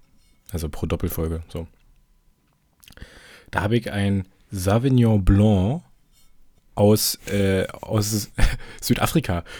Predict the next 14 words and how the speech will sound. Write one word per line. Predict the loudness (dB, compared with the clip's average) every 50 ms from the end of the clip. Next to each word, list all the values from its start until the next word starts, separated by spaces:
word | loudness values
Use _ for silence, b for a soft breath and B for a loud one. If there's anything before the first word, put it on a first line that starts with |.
| B B
Finde | -4 -2 -2 -2
ich | -2
übrigens | -2 0 0 0 0 0
witzig, | -2 -4 -4 -6 -6
dass | -6 -6 -6 -4 -4
das | -4 -6 -6 -8 _ _ _ _ _ _ _ _ _ _ _ _ -2
ein | -2
südafrikanischer | 0 0 -2 -2 -6 -6 -4 -4 -6 -4 -4 -4 -2 -2 -2 -2 -2 -2 -2
Wein | -2 -2 0 0
einen | -2 -2
französischen | -4 -6 -6 -4 -4 -4 -4 -2 -4 -4
Namen | -4 -4 -6 -6 -6 -6 -8
hat. | -10 -12 -16 _ _ _ _ _ _ _ _ _ _ _ _ _ _ _ _ _ -12
Aber | -6 -4 -4 -4 -4 -6